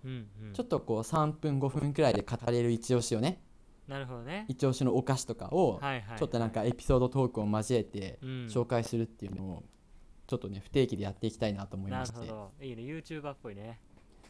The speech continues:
Speaker 2: で、まあ、今回ね、記念すべき第一
Speaker 1: うん。
Speaker 2: 作目が、
Speaker 1: うん。
Speaker 2: あの、曲でして、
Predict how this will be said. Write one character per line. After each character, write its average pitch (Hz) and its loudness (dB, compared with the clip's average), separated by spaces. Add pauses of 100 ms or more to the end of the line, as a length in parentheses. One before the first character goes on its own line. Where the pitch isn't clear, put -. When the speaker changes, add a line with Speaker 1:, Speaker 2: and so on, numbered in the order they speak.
(280)
Speaker 2:
で、 175 2
ま 180 6
あ、 - -6 (240)
今 220 8
回 110 4
ね、 117 0
記 - -4
念 131 4
す 135 -4
べ 139 2
き 117 -2
第 117 4
一 107 -8
Speaker 1:
う - -18
ん。 - -18
Speaker 2:
作 120 -2
目 113 2
が、 - -10 (320)
Speaker 1:
う 127 -10
ん。 113 -10 (480)
Speaker 2:
あ 117 -2
の、 113 0
曲 131 6
で 202 8
し 202 -4
て、 95 -4